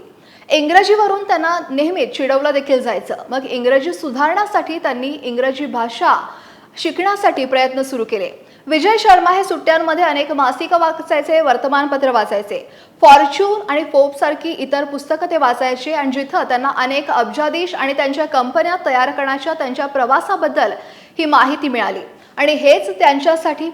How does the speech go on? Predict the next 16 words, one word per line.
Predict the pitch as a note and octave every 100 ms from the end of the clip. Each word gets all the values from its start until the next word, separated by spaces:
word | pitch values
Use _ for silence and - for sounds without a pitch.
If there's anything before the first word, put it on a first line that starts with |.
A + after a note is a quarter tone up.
| D#4+
प्रोत्साहन | B3+ B3 B3 C#4+ A#3 G#3
ठरलं. | A3+ F#3+ F#3+
दिल्लीत | C4 E4+ E4+ A4 A4
इंजिनिअरिंग | E4 D#4 F4 E4+ E4+ F4
शिक्षण | E4+ - D4+ D4
घेत | C#4+ C#4
असताना | C4+ - F4+ C#4
विजय | G#3+ A#3+ E4+
शर्मा | F#4+ G4 F#4 F4+ F#4+
यांनी | D#4 D4
त्यांच्या | D4+ D4 D#4+
काही | D#4 C#4+
मित्रांसह | C#4+ B3+ D4 D4+ E4+ F4+ F4
एकोणीसशे | E4+ - C4+ C#4 D#4+
सत्त्याण्णव | D4 - D#4 F4 F4+
ला | C4 G3